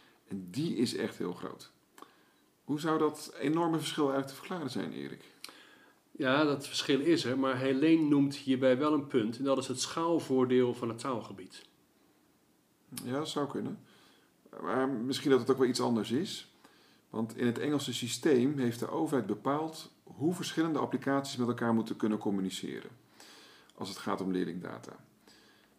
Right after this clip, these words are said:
Speaker 1: In Nederland is dat niet zo en daarom is het moeilijk om met leerlingvolgsystemen te communiceren.
Speaker 2: Nou, laten we luisteren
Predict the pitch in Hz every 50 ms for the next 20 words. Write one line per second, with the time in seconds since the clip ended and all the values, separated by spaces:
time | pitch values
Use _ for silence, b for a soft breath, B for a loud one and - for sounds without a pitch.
0 | b _ - 113 107 107 127 151 170 147 113 92 101 113 135 139 143 170 175 165
1 | - - - 82 120 147 170 - - 120 117 117 131 139 135 131 123 117 113 110
2 | 110 120 143 160 151 127 135 151 - - - - - - - 120 113 113 113 117
3 | 92 85 113 110 110 113 110 110 101 107 113 113 101 90 82 - - - - 95
4 | 95 101 107 107 - 131 135 147 160 156 - 160 127 104 - - - - - _
5 | _ _ B B B B B B B B B B B B - 127 127 135 143 151
6 | 156 139 143 151 135 135 151 160 160 160 - - 151 151 139